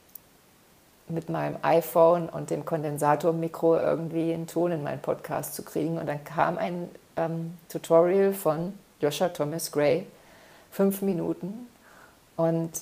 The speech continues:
ich mochte diesen Mensch einfach so. Also er war,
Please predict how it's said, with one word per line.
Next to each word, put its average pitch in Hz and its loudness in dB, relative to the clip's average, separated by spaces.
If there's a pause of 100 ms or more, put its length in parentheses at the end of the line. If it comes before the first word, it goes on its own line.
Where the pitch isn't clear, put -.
(160)
ich 165 -10
mochte 196 0
diesen 147 -6
Mensch 175 -4
einfach - -8
so. 131 -8
Also 147 -4
er 143 -4
war, 147 0